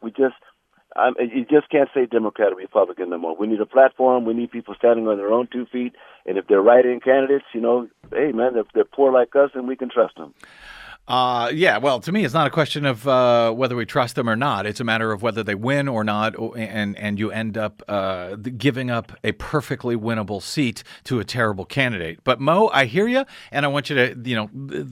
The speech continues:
Speaker 2: feel free to keep calling me, call it in,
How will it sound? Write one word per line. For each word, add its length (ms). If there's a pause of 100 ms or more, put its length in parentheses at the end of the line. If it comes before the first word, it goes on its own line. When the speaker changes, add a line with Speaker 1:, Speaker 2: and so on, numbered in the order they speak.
Speaker 2:
feel 280
free 340
to 80
keep 300
calling 400
me, 120
call 320
it 120
in, 300